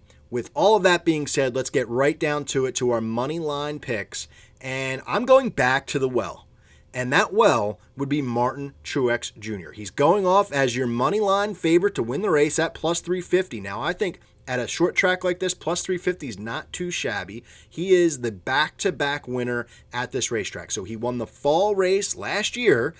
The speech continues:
to clinch his ticket into the championship and won the twenty twenty race in June, like we said. So the question is, can he three-peat? That's really the, the big question.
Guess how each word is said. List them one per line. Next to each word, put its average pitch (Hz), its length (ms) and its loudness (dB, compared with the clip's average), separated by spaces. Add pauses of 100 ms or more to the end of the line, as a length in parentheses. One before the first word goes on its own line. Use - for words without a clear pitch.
(260)
to 120 120 -6
clinch - 520 -6
his 190 220 6
ticket - 420 -2 (320)
into 185 420 -2
the 156 100 -2
championship 160 760 -2 (460)
and 175 500 0 (140)
won 165 360 2 (100)
the 127 100 -4
twenty 139 300 -4
twenty 131 280 -6
race 120 300 -2
in 117 320 -8 (140)
June, 120 560 0
like 101 220 -10
we 107 100 -10
said. 131 320 -4
So 110 180 -2
the 95 160 -16
question 143 460 -4
is, 196 180 2
can 156 320 -8
he 165 220 -6
three-peat? - 560 -10 (160)
That's - 520 -4
really 156 520 2
the, 123 320 2
the 117 60 -12
big 135 240 -4
question. - 440 -8